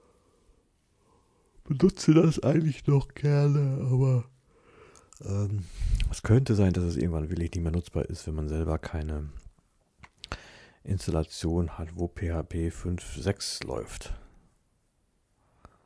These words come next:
Ja, da wird man sehen, was die Zukunft bringt. Ich stehe wieder, ähm, in unserem kleinen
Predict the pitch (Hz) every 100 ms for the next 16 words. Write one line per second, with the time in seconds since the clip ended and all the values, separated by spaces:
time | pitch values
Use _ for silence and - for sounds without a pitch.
0 | _ _ _ _ _ _ _ _ _ _
1 | - - - - - - - 92 80 80
2 | 80 - - _ _ _ _ _ _ _
3 | _ _ _ _ _ 101 78 - - 73
4 | 78 78 - _ _ - - 76 80 78
5 | 90 - - - - 87 - - - 76
6 | - - - - - 131 - - 127 131
7 | 131 117 117 113 107 107 - 92 90 90
8 | 78 58 - - - 87 87 82 82 -
9 | 76 73 69